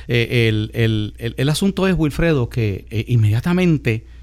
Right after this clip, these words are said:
se inundaron mi muro de Facebook de gente, eh, hablando asquerosidades,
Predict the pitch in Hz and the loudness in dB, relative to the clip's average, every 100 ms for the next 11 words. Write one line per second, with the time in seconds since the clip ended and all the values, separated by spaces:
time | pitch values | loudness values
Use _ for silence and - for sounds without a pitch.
0 | - - - - 131 127 120 110 110 165 | -10 -4 0 4 6 6 6 4 2 2
1 | 202 208 - - 135 120 135 175 175 143 | 2 0 -2 0 4 6 6 6 4 2
2 | 165 151 120 120 110 98 87 117 151 - | 2 0 0 -2 0 -2 0 2 0 0
3 | 196 214 - - - - - - - 127 | -2 -2 -12 -20 -20 -20 -20 -18 -2 2
4 | 117 - - 110 101 98 123 175 - 175 | 2 0 2 4 4 2 2 2 2 4
5 | 147 127 123 98 90 113 190 | 4 4 2 0 0 0 -2